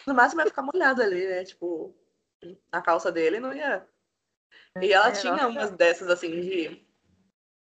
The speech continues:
Speaker 1: E ela sempre fazia uma fanfic relacionada a alguma coisa sexual, de tipo assim, "Olha como sou desejada pelas meninas."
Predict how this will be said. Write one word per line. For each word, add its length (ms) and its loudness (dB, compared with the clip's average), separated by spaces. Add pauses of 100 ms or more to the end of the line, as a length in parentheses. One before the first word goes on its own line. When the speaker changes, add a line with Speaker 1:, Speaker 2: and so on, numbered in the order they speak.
(460)
Speaker 1:
E 180 -2
ela 160 6
sempre 760 -2 (160)
fazia 300 4
uma 240 4
fanfic 480 -4
relacionada 760 2 (320)
a 60 2
alguma 140 -2
coisa 180 0
sexual, 480 2
de 100 -12
tipo 160 -14
assim, 140 -12
"Olha 180 -2
como 160 -8
sou 120 -2
desejada 480 2
pelas 220 -2
meninas." 440 -12